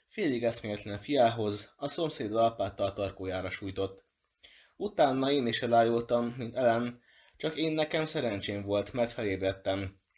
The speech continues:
Az orvosok azt mondták, lehet, hogy a lábam amputálni kell,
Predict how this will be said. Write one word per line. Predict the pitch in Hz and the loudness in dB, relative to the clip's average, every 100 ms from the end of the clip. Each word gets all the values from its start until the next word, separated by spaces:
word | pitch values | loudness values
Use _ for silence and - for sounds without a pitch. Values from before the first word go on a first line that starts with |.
| _ _ _ _ _ | _ _ _ _ _
Az | 131 147 | -4 2
orvosok | 170 143 - 123 | 2 2 0 2
azt | 143 - | 2 2
mondták, | 123 120 120 120 120 _ - _ | -2 0 2 2 0 _ -20 _
lehet, | 165 147 123 120 | -6 2 4 2
hogy | - 113 | -4 -2
a | |
lábam | 127 127 110 117 | 4 4 4 0
amputálni | 113 107 - 101 101 101 | -2 -6 -4 -2 0 -4
kell, | - 123 120 - | 2 6 6 2